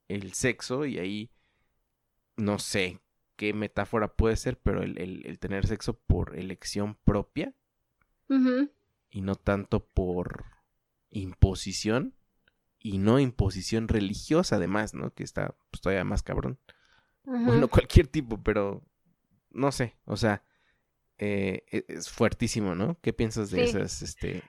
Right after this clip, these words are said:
Speaker 1: escenas?
Speaker 2: Am, eh, de hecho, o sea, como la primera vez que, que vi la serie, porque la vi dos veces, la primera vez que la vi, este, yo,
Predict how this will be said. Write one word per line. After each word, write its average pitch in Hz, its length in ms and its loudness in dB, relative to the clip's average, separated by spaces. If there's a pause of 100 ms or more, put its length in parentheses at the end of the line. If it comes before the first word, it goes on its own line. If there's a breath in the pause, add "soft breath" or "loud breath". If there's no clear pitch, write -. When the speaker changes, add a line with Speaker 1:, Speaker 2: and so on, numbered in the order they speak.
Speaker 1:
escenas? 98 560 -6 (800 loud breath)
Speaker 2:
Am, 254 760 4 (360)
eh, - 180 0
de 277 160 6
hecho, 302 180 2 (120)
o 277 60 0
sea, 262 160 -4
como 254 260 0
la 262 160 2
primera 247 300 -4
vez 285 140 -4
que, 262 260 -6
que 226 280 -2
vi 226 100 -2
la 233 120 -2
serie, 226 260 -8
porque 220 220 -16
la 208 100 -4
vi 202 100 -6
dos 202 180 -10
veces, 226 340 -12
la 220 140 0
primera 247 300 -2
vez 277 140 -4
que 277 120 -2
la 214 120 4
vi, 254 360 -2
este, 208 600 -6 (1700)
yo, 262 280 4